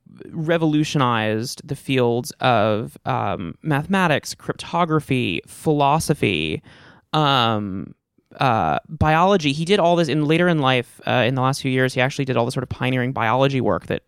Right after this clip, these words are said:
he's not even that famous for, um, but among biologists, it's sort of known. Um, uh,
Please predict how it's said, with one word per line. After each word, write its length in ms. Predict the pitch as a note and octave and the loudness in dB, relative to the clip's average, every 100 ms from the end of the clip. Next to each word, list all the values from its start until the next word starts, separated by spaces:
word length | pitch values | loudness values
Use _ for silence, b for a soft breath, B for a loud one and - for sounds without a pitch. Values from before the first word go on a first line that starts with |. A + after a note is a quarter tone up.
| - | -12
he's 200 | C#3+ C3 | -8 -4
not 100 | B2+ | -2
even 240 | A2+ - _ _ - | -4 -8 _ _ -6
that 200 | A2 - | -6 -4
famous 340 | G#2+ A#2+ B2 | -4 -2 -2
for, 340 | - - A1+ - | -4 -2 -2 -2
um, 300 | A#2 F#2+ F#2+ | 0 0 -2
but 200 | A2+ A2 _ - | -2 -4 _ -4
among 220 | C3+ C3+ | -2 0
biologists, 540 | A2+ B2 B2+ D2+ D2+ | 2 2 0 -2 -10
it's 100 | - | -10
sort 80 | F2+ | -10
of 80 | G#2+ | -4
known. 420 | F#2+ E2 C2+ - B B B B B | -2 0 -2 -6 B B B B B
Um, 800 | C#3 A2 F#2 E2+ E2 C2 C2+ - - - | 0 2 2 2 2 -2 -6 -8 -10 -6
uh, 680 | A2+ D#2 D2+ C2+ A#1 A1 | -2 2 2 2 0 -2